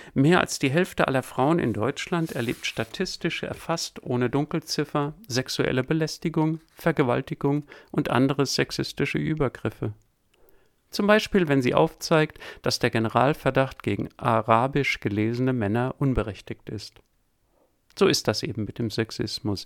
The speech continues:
der sich auch immer wieder an Transmenschen entlädt. Er ist nicht arabisch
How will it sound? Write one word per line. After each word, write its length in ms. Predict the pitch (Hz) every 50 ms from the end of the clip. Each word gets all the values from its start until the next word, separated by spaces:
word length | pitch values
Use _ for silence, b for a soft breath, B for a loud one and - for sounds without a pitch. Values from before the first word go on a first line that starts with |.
| B B B B B B B B B B B B B B -
der 120 | 135 123
sich 380 | 123 131 120 - - - - - _ _
auch 200 | - 131 - -
immer 320 | - 139 139 151 156 139 110
wieder 260 | 110 110 127 - -
an 160 | 139 135 -
Transmenschen 840 | - - - 101 107 - - - 127 123 123 127 - - - - -
entlädt. 640 | 143 143 - - 120 110 101 92 90 - - - - _ _ _ _ _ _ _ -
Er 160 | - - 139 -
ist 240 | 156 - - -
nicht 320 | - 123 98 - - - -
arabisch 840 | 123 107 98 98 104 101 101 113 123 - 110 98 90 - - - -